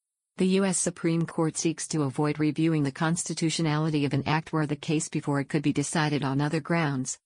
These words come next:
an attitude and practice exemplifying judicial restraint. Justice Brandeis framed it thus, citations omitted.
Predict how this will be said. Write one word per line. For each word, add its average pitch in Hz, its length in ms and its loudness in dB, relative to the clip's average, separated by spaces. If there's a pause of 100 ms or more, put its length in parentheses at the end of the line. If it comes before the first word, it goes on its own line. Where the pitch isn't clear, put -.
(100)
an 165 140 2
attitude 156 480 2
and 135 140 -2
practice 151 460 -2
exemplifying 143 720 0
judicial 156 420 0
restraint. 131 720 -2 (380)
Justice 202 460 0
Brandeis 156 580 0
framed 160 380 0
it 143 100 -4
thus, - 480 -2 (160)
citations 170 720 0
omitted. 131 460 -2